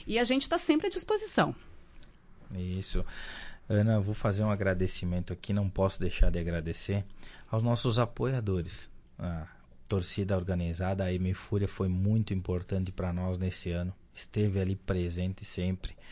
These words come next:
Speaker 2: Então, pra nós, isso foi muito gratificante. Então, o pessoal da M Fúria aí, se sinta agradecido. Em nome da direção A M F, agradeço de coração vocês por estarem lá torcendo, vibrando. A gente sabe que é aquela torcida um pouco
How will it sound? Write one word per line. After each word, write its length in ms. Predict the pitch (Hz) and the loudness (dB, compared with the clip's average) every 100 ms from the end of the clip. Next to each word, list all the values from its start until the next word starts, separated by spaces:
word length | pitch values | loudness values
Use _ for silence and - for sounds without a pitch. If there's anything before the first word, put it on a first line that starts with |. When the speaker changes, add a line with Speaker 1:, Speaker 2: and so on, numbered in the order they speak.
| - - - - - - | -18 -20 -20 -20 -20 -12
Speaker 2:
Então, 440 | - 95 98 98 90 - | -2 2 4 4 2 2
pra 220 | 107 98 | 4 4
nós, 320 | 95 101 98 | 4 2 2
isso 180 | 104 - | 0 0
foi 140 | 104 | 0
muito 320 | 98 104 101 | 2 2 0
gratificante. 1120 | 95 98 101 - - 107 - - 85 80 - - | 0 2 0 -2 -6 -6 -6 -4 -4 -4 -10 -8
Então, 140 | 87 | -6
o 40 | 92 | -2
pessoal 420 | 98 90 - 95 | -2 -2 -2 0
da 180 | 95 95 | 2 4
M 180 | 98 | 2
Fúria 360 | 92 - 95 92 | 0 -2 0 2
aí, 100 | 92 | 0
se 140 | - 104 | 0 -4
sinta 340 | - 101 101 | -2 -2 0
agradecido. 840 | 95 95 90 87 - 104 117 120 - - - - - - | 0 0 0 -2 -2 -2 2 0 0 -10 -14 -14 -14 -4
Em 180 | 98 92 | 0 2
nome 340 | 92 95 98 | 2 2 2
da 160 | 92 95 | 2 0
direção 640 | 98 98 95 - 98 98 | 2 2 0 0 2 2
A 80 | 92 | 2
M 140 | 90 | 2
F, 320 | 90 101 - | 2 0 0
agradeço 520 | 98 95 90 95 - 95 | -2 0 0 0 -2 -2
de 80 | |
coração 720 | 92 - 104 95 - 95 95 | -2 0 2 2 -2 -2 0
vocês 640 | 95 90 - 95 113 - - - - - | 0 -2 -2 0 0 -2 -10 -16 -18 -8
por 160 | - 95 | -2 0
estarem 480 | 90 - 104 107 98 | 0 2 4 4 4
lá 180 | 92 | 2
torcendo, 640 | 98 101 87 - 107 110 104 | 0 -2 -4 -2 0 2 2
vibrando. 560 | 90 92 90 95 107 101 | 0 -2 0 2 2 2
A 40 | |
gente 220 | 92 98 | 0 -2
sabe 240 | - 98 107 | -2 -2 0
que 100 | 101 | -2
é 40 | |
aquela 240 | - 95 95 | -2 -2 -2
torcida 540 | 95 87 - 98 98 | -2 -4 -2 -2 0
um 60 | 95 | 0
pouco 380 | 98 92 92 | 0 -2 -4